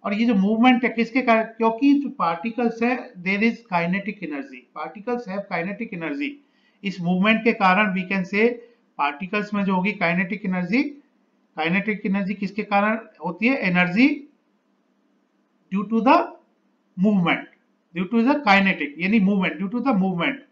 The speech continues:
due to the movement the energy is known as kinetic energy। So all the particles will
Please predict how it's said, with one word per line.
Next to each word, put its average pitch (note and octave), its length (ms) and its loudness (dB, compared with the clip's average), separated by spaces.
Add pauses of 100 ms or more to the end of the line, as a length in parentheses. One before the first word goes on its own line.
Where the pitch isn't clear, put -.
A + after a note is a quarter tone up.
(260)
due F3 140 -6
to G#3 160 -8
the G3+ 160 -4
movement F#3 380 -4
the E3+ 100 -4
energy F3+ 380 -6
is F#3 60 -10
known F3+ 220 -8
as G#3+ 140 -8 (380)
kinetic F3 500 -6
energy। C#3 300 -8 (800)
So G3 120 2 (640)
all F#3+ 180 2
the A#3 200 0
particles F#3 500 -2 (400)
will F3+ 180 -4